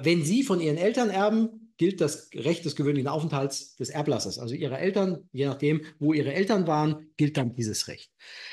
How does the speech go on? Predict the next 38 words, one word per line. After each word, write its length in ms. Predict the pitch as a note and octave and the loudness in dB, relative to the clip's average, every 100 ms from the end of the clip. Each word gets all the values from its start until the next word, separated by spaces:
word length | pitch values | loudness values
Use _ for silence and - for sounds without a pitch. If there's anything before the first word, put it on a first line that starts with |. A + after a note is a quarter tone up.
| - - | -18 -4
Ähm, 260 | E3+ E3+ D#3+ - - | 0 0 -2 -8 -2
das 160 | E3+ E3+ | 2 4
heißt, 420 | F3+ A#3 - - | 4 2 -2 -4
das 120 | F#3 F3+ | -2 0
I 140 | G3+ | 2
P 80 | F3+ | 2
R 260 | C#3+ A#3+ | 2 2
ist 220 | A#3 G3 F3 | 2 0 0
damit 240 | E3 E3 | 0 0
befasst, 560 | D3 - A3+ - - - | -2 0 0 -2 -6 0
unterschiedliche, 1080 | G#3+ C#4 A3 - G#3 G3+ F3+ G3 F3+ F3+ - _ _ _ | 2 4 2 2 0 0 2 2 2 -2 -16 _ _ _
äh, 220 | E3 D#3 | 0 2
eine 220 | D3+ D3 D3+ | 2 0 2
Entscheidung 360 | A#2+ F#3+ A#3 | 2 2 2
zu 100 | - | -2
treffen, 240 | - F3 C#3 | -4 -2 0
welche 320 | C#3 C3+ A#2 | 0 0 0
Rechtsordnung 600 | G3 - E3+ E3 F3 E3+ | -2 -2 -2 -2 0 -2
einen 240 | B2+ B2+ | -2 -2
Sachverhalt 480 | C3+ D#3+ D#3 C#3 C#3+ | -2 -2 -2 -2 -4
mit 80 | A#2 | -6
grenzüberschreitendem 680 | B2 A#2+ A2+ G#2 G2+ G2+ | -6 -6 -6 -6 -8 -10
Bezug, 460 | G2 - D3+ D3 - _ _ - | -10 -4 -2 -2 -6 _ _ -6
ähm, 360 | C3 A#2 A#2 - _ _ _ | -2 -2 -4 -10 _ _ _
äh, 80 | A#2+ | -10
regeln 460 | C3+ D3+ D3 F#2+ | -2 2 2 0
soll. 240 | - - _ _ _ _ - - - - _ _ | -4 -10 _ _ _ _ -16 -16 -16 -20 _ _
Und 140 | E3+ E3 | 0 2
jetzt 160 | E3+ | 2
kann 220 | - A#3+ | 2 2
es 100 | D4+ | 2
Situationen 720 | - G#3+ D#3 - G#3 B3 C#3+ | 2 2 2 2 2 4 2
geben, 340 | A2+ C3 G3+ D#3+ | 2 2 4 4
nicht 300 | A3 B3+ - | 2 0 2
wie 360 | E3 C#3 - - _ | 2 2 -2 -20 _
dem 140 | C#3 B2 | -2 0
jetzigen 500 | D3+ - A3+ B3+ C#4+ | 2 2 2 2 0
hier, 320 | F3+ A3+ D4+ | 0 0 0